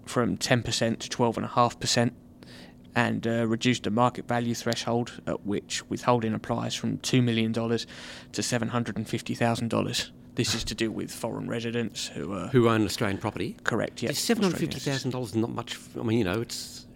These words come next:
Speaker 1: It's
Speaker 2: not over the top value for a property.
Speaker 1: Yeah, yeah, no, it's, um, you know, it certainly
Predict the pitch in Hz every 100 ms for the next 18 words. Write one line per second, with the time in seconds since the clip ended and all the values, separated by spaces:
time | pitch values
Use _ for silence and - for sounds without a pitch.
0 | - - - - - - 143 113 101 -
1 | 127 - - - - 107 98 117 131 107
2 | 90 104 - 139 175 - - - 147 120
3 | 120 120 117 - - 123 113 117 - -
4 | - - - - - 117 92 120 - -
5 | 127 - 104 107 -